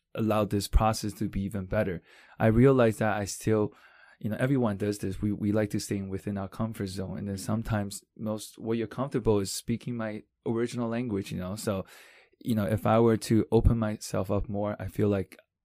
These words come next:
Speaker 1: that could even fast track my, my process of learning the language.
Speaker 2: Mm.
Speaker 1: And, um, speaking about business, you know, <sighs> it's hard because, you know, if I'm put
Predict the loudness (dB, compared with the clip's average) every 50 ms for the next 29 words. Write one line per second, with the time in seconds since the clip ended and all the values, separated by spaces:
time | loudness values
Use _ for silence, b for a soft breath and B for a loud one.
0 | _ _ _ _ _ 0 0 0 0 0 -2 -2 -4 -4 -4 -6 -6 -4 -4 -6
1 | -6 -8 -12 _ _ _ -10 -6 -4 -4 -4 -4 -6 -4 -4 -4 -4 -4 -6 -6
2 | -4 -4 -4 -4 -8 b b b b b b b b -4 -2 0 0 0 0 0
3 | -2 -2 -4 -8 -8 -8 -8 -6 -6 -4 -4 -4 -6 -6 -8 -10 -8 -6 -6 -4
4 | -4 -4 -6 -8 -10 -10 -10 -14 -16 -20 -20 -20 -20 -20 _ _ _ _ _ _
5 | _ _ _ _ -2 0 2 2 2 2 2 4 4 4 2 0 -4 _ b b
6 | b b b b b b -16 -12 -6 -2 -2 -2 0 2 2 2 4 4 2 4
7 | 6 6 6 6 4 2 0 0 0 -2 -4 -8 -10 -14 _ b b b b b
8 | b b b b b b -4 -2 2 4 4 4 2 0 -4 _ _ _ _ _
9 | _ -6 -4 -4 -4 -4 -6 -8 -8 -8 -8 -6 0 2 4 4 4 4 0 0
10 | 0 2 0 0 0 -4 -6 -4 -2 -2 -2 -2 -2 -4 -4 -2 0 0 0 0
11 | 4 4 4 4 2 -2